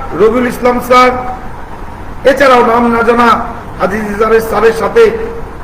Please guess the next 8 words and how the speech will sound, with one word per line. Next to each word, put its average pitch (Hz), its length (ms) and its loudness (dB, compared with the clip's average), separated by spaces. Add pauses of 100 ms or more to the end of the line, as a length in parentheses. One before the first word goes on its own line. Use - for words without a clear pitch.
(640)
যারা 196 420 2 (520)
এই 185 120 2
আন্দোলনকে 247 600 2
সম্মুখ 247 380 2 (680)
সারিতে 240 280 0
থেকে 240 420 2
নেতৃত্ব 233 380 -2
দিচ্ছেন, 247 360 0